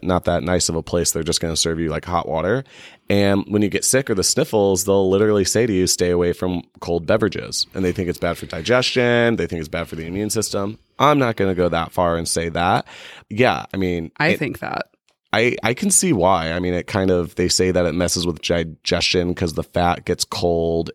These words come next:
Speaker 1: and solidifies, so
Speaker 2: I
Speaker 1: it
Speaker 2: feel
Speaker 1: digests differently.
Speaker 2: accosted by cold beverages.
Speaker 1: Yeah,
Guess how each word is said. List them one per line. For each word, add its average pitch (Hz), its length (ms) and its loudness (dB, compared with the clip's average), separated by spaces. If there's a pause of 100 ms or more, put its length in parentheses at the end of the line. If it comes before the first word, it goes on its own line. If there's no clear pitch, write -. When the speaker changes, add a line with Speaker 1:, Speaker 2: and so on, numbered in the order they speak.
Speaker 1:
and 85 260 -2
solidifies, 90 1080 2 (280)
so - 160 0
Speaker 2:
I 98 100 4
Speaker 1:
it 240 60 -4
Speaker 2:
feel 190 140 2
Speaker 1:
digests 170 300 2
differently. 131 380 2
Speaker 2:
accosted 127 300 -4
by 156 160 0
cold 143 240 -4
beverages. - 680 -6
Speaker 1:
Yeah, 95 280 -4